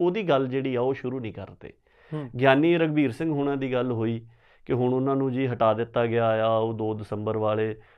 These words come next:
Speaker 1: ਫੈਸਲਿਆਂ ਦੇ ਉੱਪਰ ਪਹਿਰਾ ਦੇ, ਇਸ ਤਰ੍ਹਾਂ ਦੀ ਸਾਰੀ ਚਰਚਾ ਜਿੰਨੀ ਕੁ ਦੇਖੀ ਆ ਉਹ ਚੈਨਲਾਂ ਦੇ ਉੱਪਰ ਜਾਂ
Speaker 2: ਹੂੰ।
Speaker 1: ਹੋਰ ਮੀਡੀਆ ਦੇ ਉੱਪਰ ਇਸੇ ਤਰ੍ਹਾਂ ਦੀ ਚੱਲ ਰਹੀ, ਵਿਅਕਤੀਆਂ ਦੇ ਉੱਤੇ, ਘਟਨਾਵਾਂ ਦੇ ਉੱਪਰ।
Speaker 2: ਜ਼ਿੰਮੇਵਾਰ
Speaker 1: ਪਰ
Speaker 2: ਕੌਣ?
Speaker 1: ਦੇਖੋਗੇ, ਹਾਂਜੀ।
Speaker 2: ਜ਼ਿੰਮੇਵਾਰ, ਇਹਨਾਂ ਹਾਲਾਤਾਂ ਵਾਸਤੇ ਜ਼ਿੰਮੇਵਾਰ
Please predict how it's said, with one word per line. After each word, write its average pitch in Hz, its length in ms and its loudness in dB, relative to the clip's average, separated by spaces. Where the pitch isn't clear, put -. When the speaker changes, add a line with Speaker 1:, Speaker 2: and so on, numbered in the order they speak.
Speaker 1:
ਫੈਸਲਿਆਂ 113 420 -2
ਦੇ 107 60 -6
ਉੱਪਰ 110 160 -6
ਪਹਿਰਾ 123 280 0
ਦੇ, 127 220 -6
ਇਸ 170 160 4
ਤਰ੍ਹਾਂ 170 240 0
ਦੀ 170 100 -2
ਸਾਰੀ 147 280 0
ਚਰਚਾ 135 360 -4
ਜਿੰਨੀ 117 320 -4
ਕੁ 117 80 -10
ਦੇਖੀ 107 360 -8
ਆ 113 60 -2
ਉਹ 113 40 -6
ਚੈਨਲਾਂ 110 380 -6
ਦੇ 107 80 -8
ਉੱਪਰ 107 300 -10
ਜਾਂ 107 140 -8
Speaker 2:
ਹੂੰ। 101 100 -2
Speaker 1:
ਹੋਰ 107 160 -4
ਮੀਡੀਆ 107 260 -8
ਦੇ 113 80 -10
ਉੱਪਰ 139 180 -6
ਇਸੇ 151 200 -4
ਤਰ੍ਹਾਂ 143 200 -4
ਦੀ 139 80 -4
ਚੱਲ 113 220 0
ਰਹੀ, 113 140 -2
ਵਿਅਕਤੀਆਂ 127 500 -2
ਦੇ 123 100 -4
ਉੱਤੇ, 120 280 -6
ਘਟਨਾਵਾਂ 123 440 -4
ਦੇ 107 100 -6
ਉੱਪਰ। 95 240 -8
Speaker 2:
ਜ਼ਿੰਮੇਵਾਰ 190 360 8
Speaker 1:
ਪਰ 151 80 2
Speaker 2:
ਕੌਣ? 170 80 6
Speaker 1:
ਦੇਖੋਗੇ, 202 280 2
ਹਾਂਜੀ। 123 260 -4
Speaker 2:
ਜ਼ਿੰਮੇਵਾਰ, 185 680 0
ਇਹਨਾਂ 190 200 0
ਹਾਲਾਤਾਂ 180 360 2
ਵਾਸਤੇ 180 260 2
ਜ਼ਿੰਮੇਵਾਰ 165 800 4